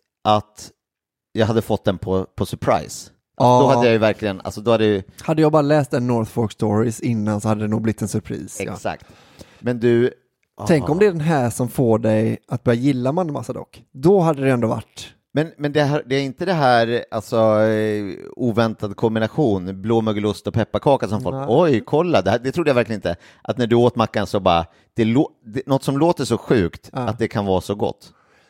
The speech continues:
Speaker 2: Nej, alltså, när det är bara att det är så här, aha,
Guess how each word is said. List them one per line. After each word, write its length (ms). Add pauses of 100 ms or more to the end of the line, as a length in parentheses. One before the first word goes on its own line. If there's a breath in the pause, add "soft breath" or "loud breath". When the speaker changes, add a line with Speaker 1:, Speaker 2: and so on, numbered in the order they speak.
(140 soft breath)
Speaker 2:
Nej, 920 (640)
alltså, 340
när 180
det 80
är 60
bara 460
att 80
det 80
är 40
så 140
här, 100
aha, 380